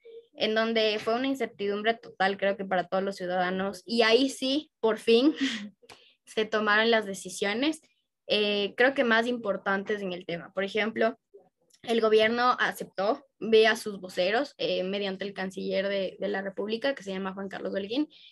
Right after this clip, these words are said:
aceptó que realmente se equivocó y como te vuelvo y, y te digo, creo que la política lo, lo más importante es, eh, tomar en cuenta y, y darse cuenta que,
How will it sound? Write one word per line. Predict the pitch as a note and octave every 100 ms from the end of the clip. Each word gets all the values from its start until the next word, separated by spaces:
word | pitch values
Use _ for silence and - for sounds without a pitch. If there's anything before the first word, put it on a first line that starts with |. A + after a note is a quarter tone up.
| _ - -
aceptó | A3+ A#3 A3+ - B3
que | C#4
realmente | C4 A#3+ A#3+ A#3
se | C4+ G#3+
equivocó | - G3 F#3 B3+
y | E4
como | A3+ G3+
te | G3
vuelvo | G3 G#3+
y, | A3 -
y | F#3+ F#3
te | F#3+
digo, | G3+ A#3 A#3+ A#3+
creo | A3+ A3+
que |
la | A#3 G#3+
política | G3 G3 G#3 G#3+
lo, | G#3 G3+ F#3+
lo | -
más | G3+ G#3
importante | A3+ A3 G3 G3 G3+ G#3+ G#3 G3
es, | G3 - - _ -
eh, | G3+ G3+ F#3+
tomar | G#3+ G#3 G3+ G#3+ G#3+ G3
en | A3 G3+
cuenta | G#3 G3+ G#3 A3 G#3+
y, | G3 F#3+
y | B3+
darse | C#4+ G#4 G#4
cuenta | F4 E4+ F4
que, | A#3 A3 -